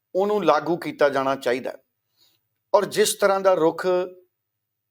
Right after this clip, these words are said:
ਸਿੰਘ ਸਾਹਿਬ ਗਿਆਨੀ ਰਘਬੀਰ ਸਿੰਘ ਉਹਨਾਂ ਨੇ ਦਿਖਾਇਆ,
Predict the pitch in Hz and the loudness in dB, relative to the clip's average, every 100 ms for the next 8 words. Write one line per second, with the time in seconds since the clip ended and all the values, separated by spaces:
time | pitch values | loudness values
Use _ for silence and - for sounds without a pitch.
0 | _ _ - - 196 202 170 160 170 - | _ _ -8 -2 -2 0 2 2 0 -8
1 | - 131 151 165 156 147 120 - 160 139 | -8 -2 -2 -2 -6 -8 -8 -8 -8 -6
2 | 147 156 147 120 120 127 127 | -4 -4 -6 -6 2 2 2